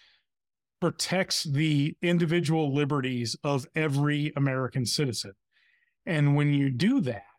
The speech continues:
you can't then have collective guilt or collective salvation, which is what they're, w-, that's what collectivists are trying to do on a global scale.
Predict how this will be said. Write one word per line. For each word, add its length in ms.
you 320
can't 440
then 420
have 480
collective 760
guilt 480
or 180
collective 600
salvation, 720
which 180
is 120
what 160
they're, 240
w-, 320
that's 280
what 220
collectivists 840
are 180
trying 380
to 100
do 260
on 180
a 40
global 400
scale. 400